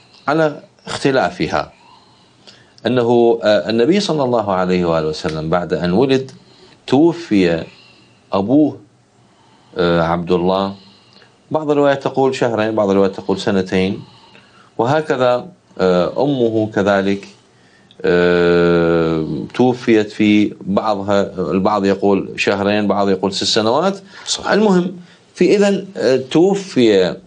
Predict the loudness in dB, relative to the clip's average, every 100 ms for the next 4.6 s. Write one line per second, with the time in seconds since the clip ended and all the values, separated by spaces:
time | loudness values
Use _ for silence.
0 | 0 2 4 4 2 2 0 0 2 2
1 | 2 -2 -4 -4 -2 -4 0 2 2 0
2 | 0 2 2 2 2 2 2 0 2 2
3 | 2 -2 -8 -20 _ _ _ -20 -20 -20
4 | -4 0 2 4 2 0